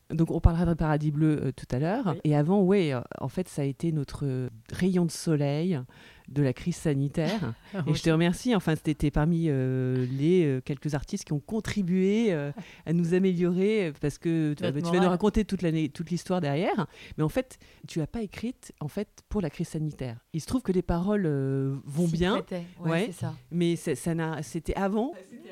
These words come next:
Speaker 2: En fait, c'est-à-dire que, ouais, on l'a écrite pendant le covid, euh, et je me suis rendu compte qu'il y avait un espèce de ras-le-bol chez tout le monde. On avait besoin de sortir, de se retrouver, de, voilà, de, tu vois, de, de ressortir dans les clubs, dans, de se marrer. Et puis, je me suis dit, « Tiens, ça colle quand même pas mal avec la pandémie. »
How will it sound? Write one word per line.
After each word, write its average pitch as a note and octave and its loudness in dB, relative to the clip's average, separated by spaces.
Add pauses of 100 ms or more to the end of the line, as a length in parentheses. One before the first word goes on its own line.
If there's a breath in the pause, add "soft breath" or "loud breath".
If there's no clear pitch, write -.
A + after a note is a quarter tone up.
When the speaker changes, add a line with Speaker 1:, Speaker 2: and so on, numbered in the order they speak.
(180)
Speaker 2:
En G#3 6
fait, A#3+ 6
c'est-à-dire G#3 6
que, - -4
ouais, A3 8
on A#3+ 6
l'a F#3 8
écrite F#3 2
pendant F3+ 6
le F3 4
covid, F#3+ 2
euh, D#3+ 6
et D#3+ 2
je D3+ -2
me D#3+ -2
suis D#3+ -4
rendu D#3+ -2
compte F#3 -4
qu'il - -4
y - 2
avait D3 -2
un D3+ -2
espèce D3+ -2
de D#3 0
ras-le-bol D3+ -2
chez - -8
tout - -10
le D#3 -6
monde. E3 -4
On D3 -4
avait C#3 -6
besoin C#3+ -6
de D3 -8
sortir, D#3 -6
de D#3+ -6
se - -10
retrouver, E3 -4
de, D3 -6 (300 loud breath)
voilà, D3+ -8
de, D3+ -12
tu D#3 -18
vois, E3+ -2
de, D#3 -8 (880)
de D#3+ -4
ressortir E3+ -2
dans D3+ 0
les D3 -2
clubs, E3+ 2
dans, C#3+ -6
de C#3+ -6
se - -8
marrer. D#3+ 0 (480 loud breath)
Et D#3+ 4
puis, - 0
je F3+ 0
me D#3+ 0
suis E3+ -6
dit, « E3+ -6
Tiens, F3+ -2
ça E3+ -4
colle D3+ -2
quand D#3 -4
même D#3 -2
pas E3 -2
mal F3 -2
avec D#3 -2
la D3+ -4
pandémie. » D#3 0